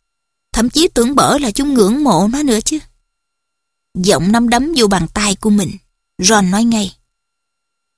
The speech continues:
"Zachariah Smith! Chính nó! Hoặc là, ờ, mình nghĩ là thằng Michael Connor, cái mặt cũng xảo quyệt lắm á."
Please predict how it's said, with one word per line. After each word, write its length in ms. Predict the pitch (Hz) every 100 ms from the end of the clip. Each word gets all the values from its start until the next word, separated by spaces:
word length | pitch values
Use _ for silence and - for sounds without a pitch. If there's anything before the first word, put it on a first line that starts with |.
| -
"Zachariah 840 | 277 262 _ 339 277 294 294 254
Smith! 340 | 254 - 370 - _ _ _ _ _ _ _ _ _
Chính 140 | 330 415
nó! 200 | 427 440 - _ _ _ _ _ _
Hoặc 240 | - 233 254
là, 160 | 240
ờ, 340 | 247 240 226 214 - _ _ _ _ _ -
mình 200 | 226 214
nghĩ 160 | 220
là 100 | 302
thằng 240 | 269 220 214
Michael 320 | 247 233 254 226
Connor, 520 | 254 247 247 240 226 - _ _ -
cái 120 | 254
mặt 140 | 196
cũng 140 | - 214
xảo 260 | - 214
quyệt 260 | 269 208 -
lắm 160 | 247 339
á." 140 | 349